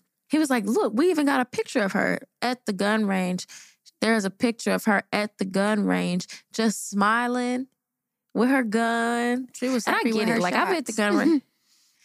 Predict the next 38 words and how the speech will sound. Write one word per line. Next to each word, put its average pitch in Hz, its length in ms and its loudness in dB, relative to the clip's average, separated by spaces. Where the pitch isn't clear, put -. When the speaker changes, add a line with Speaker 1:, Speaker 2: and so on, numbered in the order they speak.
Speaker 1:
I 330 120 2
was 440 180 0
at 294 120 -2
the, 240 140 -2
I, 247 160 0
listen, 269 340 -2
I 190 220 0
was 427 140 2
at 381 100 2
the 294 60 0
gun 240 200 0
range 220 200 -2
smiling 214 480 -2
with 226 120 0
my 226 160 -2
gun 220 260 -2
and 220 80 -2
my 220 120 0
little 226 180 0
shot 202 320 -4
paper 208 300 -2
too, 302 260 0
but, 214 180 -4
like, 190 300 -8
ah, 254 240 -2
it 214 140 -2
messes 233 520 2
you 180 140 -4
up. 320 360 -2
And 202 120 2
they 220 80 2
were 226 80 2
like, 185 240 0
"Yep, 208 360 -2
that 202 200 0
sure 247 220 2
was 247 180 -2
her." 294 340 0